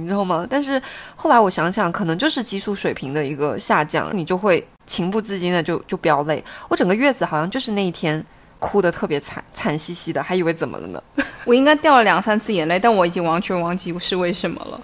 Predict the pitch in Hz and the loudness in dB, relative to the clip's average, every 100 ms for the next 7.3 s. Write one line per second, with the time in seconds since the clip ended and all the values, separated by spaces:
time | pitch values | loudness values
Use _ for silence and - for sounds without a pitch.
0 | - - - - 285 262 302 339 311 214 | -18 -12 -10 -2 0 2 0 0 2 2
1 | 190 - 349 320 226 170 202 247 254 302 | 2 2 4 2 2 2 0 0 -2 -2
2 | - 185 214 269 190 247 233 247 226 247 | -2 -2 2 2 2 -2 2 4 4 2
3 | 180 143 170 170 - 175 175 170 135 185 | 0 -2 -2 -2 -4 -4 -2 -2 0 4
4 | - 156 160 175 143 - - - - - | 4 2 -4 -4 -4 -8 -10 -14 -12 2
5 | 247 196 196 - 202 135 - 214 226 208 | 2 2 -2 -2 -2 -2 0 4 4 2
6 | 196 233 240 240 185 202 202 202 - 185 | 0 4 4 4 0 0 2 0 -2 -4
7 | 185 175 220 | -4 -4 -8